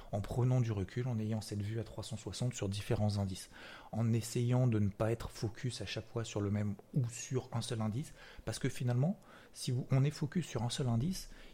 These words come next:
il peut nous, nous donner des signaux que les autres ne nous donnent pas, et, euh, et à l'inverse, il peut ne pas nous donner des signaux alors que les autres nous donnent des signaux soit positifs, soit négatifs. Euh, bonjour à toutes celles et ceux qui viennent de nous rejoindre en live.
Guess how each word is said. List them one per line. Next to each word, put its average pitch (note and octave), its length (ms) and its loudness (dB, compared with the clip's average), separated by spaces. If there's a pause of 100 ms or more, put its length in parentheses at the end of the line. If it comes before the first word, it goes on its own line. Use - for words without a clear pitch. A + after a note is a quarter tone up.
il B2 100 6
peut E3+ 160 6
nous, D3+ 160 12
nous D3 320 8
donner D3 280 8
des B2 140 4
signaux D3 560 8 (100)
que - 120 4
les A#2 200 10
autres B2+ 220 8
ne G#2+ 60 8
nous G2+ 120 2
donnent G2 220 4
pas, - 260 0 (600)
et, A#2+ 320 4
euh, G2+ 460 2
et A2+ 160 4
à G#2 60 4
l'inverse, G#2+ 480 2 (160)
il D#3 120 12
peut F3+ 260 10
ne D3 120 10
pas C#3 220 6
nous C3 160 10
donner C3 240 8
des A#2+ 120 4
signaux C3 360 6
alors B2+ 180 4
que - 80 -2
les A2+ 180 6
autres D#3 160 4
nous B2+ 80 4
donnent C3 200 6
des A2 80 0
signaux B2+ 440 0
soit A#2 200 -4
positifs, A2+ 380 -2
soit C#3 120 -4
négatifs. A#2 500 -2 (520)
Euh, G2+ 240 -2
bonjour A#2+ 340 2
à A2+ 40 2
toutes A#2 120 -2
celles A2 180 0
et A2 40 -2
ceux B2 160 -4
qui - 100 -6
viennent G#2+ 160 0
de G#2 160 0
nous G#2 160 0
rejoindre B2 480 0
en A2+ 100 0
live. B2 380 2